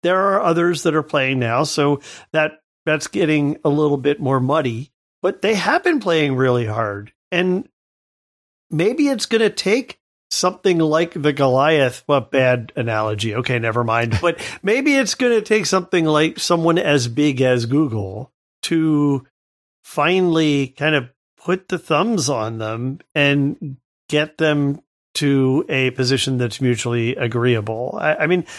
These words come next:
I don't know anything about how Google negotiates deals. I'm hoping that, you know, they're not like old world Microsoft, but who knows? Who knows? Maybe they're trying to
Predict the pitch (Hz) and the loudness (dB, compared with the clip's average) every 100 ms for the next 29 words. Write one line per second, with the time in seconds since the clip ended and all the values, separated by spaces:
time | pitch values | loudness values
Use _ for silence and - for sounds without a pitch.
0 | - 240 254 214 170 175 175 165 143 160 | -6 -2 0 0 0 2 2 0 0 0
1 | 156 160 - _ _ _ 147 147 131 - | 0 -2 -8 _ _ _ 0 2 0 0
2 | 151 151 147 127 139 135 139 139 - 135 | 0 2 0 0 0 2 0 -2 -6 -4
3 | 127 131 120 139 135 127 - - _ _ | 0 -2 0 -2 -2 -4 -10 -12 _ _
4 | _ 135 139 151 160 - - _ _ _ | _ 0 2 0 -4 -10 -16 _ _ _
5 | _ 160 165 - 170 170 170 180 180 - | _ -2 0 0 -2 0 0 0 -4 -8
6 | _ _ - 143 139 127 _ _ _ _ | _ _ -6 0 0 -2 _ _ _ _
7 | 151 139 113 - 143 143 147 160 156 139 | -2 -2 -2 -4 0 2 2 0 2 0
8 | 127 - 139 139 127 135 123 120 135 165 | 0 0 0 2 2 0 0 -2 0 0
9 | 190 208 220 - - _ _ _ 170 170 | 2 0 0 -6 -20 _ _ _ 0 0
10 | 165 - _ _ _ _ _ _ - 196 | -2 -6 _ _ _ _ _ _ -6 -2
11 | 277 285 147 113 - - - _ _ - | 2 0 -2 -6 -10 -12 -16 _ _ -4
12 | 202 208 113 98 156 170 196 185 180 - | 0 0 -2 0 0 2 2 2 0 -2
13 | 185 180 175 170 - 170 160 160 | 0 2 2 -2 0 0 2 2